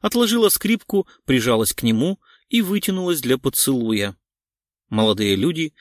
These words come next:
слились в объятиях. После продолжительного поцелуя девушка вывернулась и закружилась по комнате. «Сейчас бы сюда твою сестру-вокалистку и без наушников, на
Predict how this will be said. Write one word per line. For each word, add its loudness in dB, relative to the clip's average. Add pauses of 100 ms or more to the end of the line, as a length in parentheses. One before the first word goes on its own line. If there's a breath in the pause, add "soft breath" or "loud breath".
(160 soft breath)
слились 0 (240)
в -4
объятиях. -4 (880)
После 0
продолжительного -2
поцелуя 0 (280 loud breath)
девушка -2
вывернулась 0
и -2
закружилась -2
по -4
комнате. -4 (840)
«Сейчас 0
бы -4
сюда 0
твою -2
сестру-вокалистку -2
и -4
без -2
наушников, -6
на 0